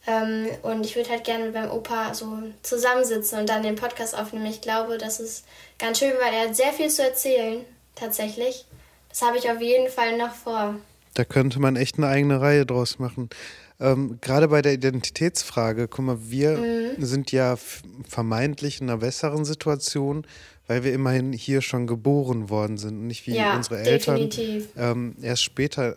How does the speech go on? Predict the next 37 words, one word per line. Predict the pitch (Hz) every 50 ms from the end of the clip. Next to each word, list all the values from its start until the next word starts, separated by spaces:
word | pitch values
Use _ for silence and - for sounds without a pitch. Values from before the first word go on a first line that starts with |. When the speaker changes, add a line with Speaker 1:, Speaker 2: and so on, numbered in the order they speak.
| - -
Speaker 2:
nach | 151 135 120 117
Deutschland | - 123 117 110 - - 117 117
gekommen | 107 - - 120 107 113
sind. | 117 113
Ich | - -
glaub, | - 120 110
mein | 131 123
Vater | - - 131 127 - - 135 117
war | 117 110
auch | 110 120 -
fünf, | - - 131 123 -
sechs | - 131 120 - - - - -
oder | 113 110 110
sieben | 110 110 117 135 131 131 123
Jahre | 120 123 139 147 147 139
alt, | 123 123 135 143 151 147 -
ähnlich | 117 120 123 127 123 - -
wie |
dein | 113 120 120 127 143
Speaker 1:
Mhm. | 127
Speaker 2:
Vater, | 123 123 135 135 131 147 143 143 147 - - - - - - - -
als | - 120 -
er | 131 127
nach | 131 127
Deutschland | - - 131 127 135 - - 151 139
gekommen | 147 139 - - 143 135 143
ist. | 143 139 -
Aber | 120 120 120 113
hast | 123 143 - - -
du |
dich | - 151 127 - -
jemals | 123 135 139 139 135 131 131 123 - - -
mit | 131 120 - 123
deinem | 117 110
Vater | - - 107 107 - - 131
darüber | 131 131 127 123 131 127
unterhalten, | 131 131 - 135 123 117 123 127 - - 139